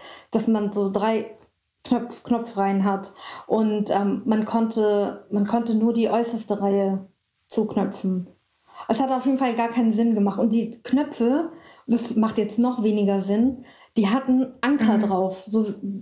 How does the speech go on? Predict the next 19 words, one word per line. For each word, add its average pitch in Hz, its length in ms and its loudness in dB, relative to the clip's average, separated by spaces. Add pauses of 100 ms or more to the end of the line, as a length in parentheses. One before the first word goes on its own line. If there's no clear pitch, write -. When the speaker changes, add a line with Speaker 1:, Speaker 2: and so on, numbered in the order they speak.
Speaker 1:
als 226 200 0
wär's 233 240 0
so 240 80 2
Matrosenkleidung 220 1000 2
oder 202 280 2
so. 196 100 0
Und 214 360 2
dann 196 100 -6
hab 247 80 2
ich 240 100 -2
mich 254 160 0
gefragt, 240 380 0
so 240 60 4
Speaker 2:
Mhm. 254 100 6
Speaker 1:
welcher 262 300 4
Matrose 262 580 0
trägt 277 300 -2
so 247 80 0
ein 240 280 2